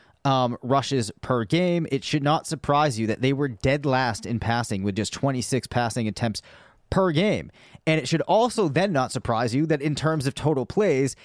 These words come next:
they did not run very many when you compare them to the rest of the league. And above everything else, too, not only, uh, are there those factors, they also just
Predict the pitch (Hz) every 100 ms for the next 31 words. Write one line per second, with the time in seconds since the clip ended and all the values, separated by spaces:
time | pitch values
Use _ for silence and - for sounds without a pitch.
0 | - - 127 147 143 127 147 - 135 131
1 | 135 117 _ _ - 113 135 135 127 120
2 | 120 120 110 120 101 131 143 131 117 120
3 | 120 - 113 107 117 156 113 104 - 160
4 | 160 147 131 - 190 220 139 - 170 180
5 | 180 151 127 185 180 - - 240 143 120
6 | 135 147 - 170 240 262 160 139 - -
7 | - - 160 156 - 160 160 160 139 202
8 | - 127 110 113 101 139 143 180 196 143
9 | 110